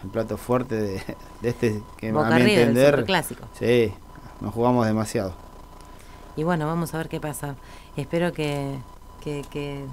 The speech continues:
Speaker 2: todo salga como tienen previsto, ¿eh? Así que vamos a descansar un rato y nos comunicamos mientras para el próximo bloque, un hincha al aire.
Speaker 1: Dale, vamos
Speaker 2: ¿A quién
Speaker 1: a escuchar
Speaker 2: vamos
Speaker 1: un
Speaker 2: a tener en el próximo bloque?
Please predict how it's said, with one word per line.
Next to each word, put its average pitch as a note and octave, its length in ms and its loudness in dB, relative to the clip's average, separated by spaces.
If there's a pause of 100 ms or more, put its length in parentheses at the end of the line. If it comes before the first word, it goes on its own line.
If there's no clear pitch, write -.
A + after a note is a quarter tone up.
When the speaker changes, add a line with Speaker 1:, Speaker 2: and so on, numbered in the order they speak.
Speaker 2:
todo D#3 240 -4
salga D3 360 -4
como D3 200 -4
tienen D#3 240 -2
previsto, C#3+ 500 -2
¿eh? F#3+ 180 2 (340)
Así F3 300 0
que E3+ 1000 6
vamos G3+ 260 4
a E3+ 60 2
descansar D#3 400 0
un E3+ 100 2
rato F#3 240 2
y F3+ 140 4
nos D3 180 -4
comunicamos D#3 480 -2
mientras F3 300 0
para D3 120 0
el C#3 60 -2
próximo D#3 320 -2
bloque, E3 240 0
un D#3 80 2
hincha E3 220 0
al C#3+ 80 0
aire. G3+ 360 2
Speaker 1:
Dale, A2+ 460 2
vamos A#2 140 2
Speaker 2:
¿A - 20 4
quién G3 160 4
Speaker 1:
a G3+ 40 10
escuchar - 0 -
Speaker 2:
vamos G3 160 6
Speaker 1:
un - 40 2
Speaker 2:
a D#3+ 40 -2
tener D3+ 200 0
en C#3+ 60 -2
el C#3+ 80 -4
próximo C#3+ 340 -4
bloque? C#3 320 -6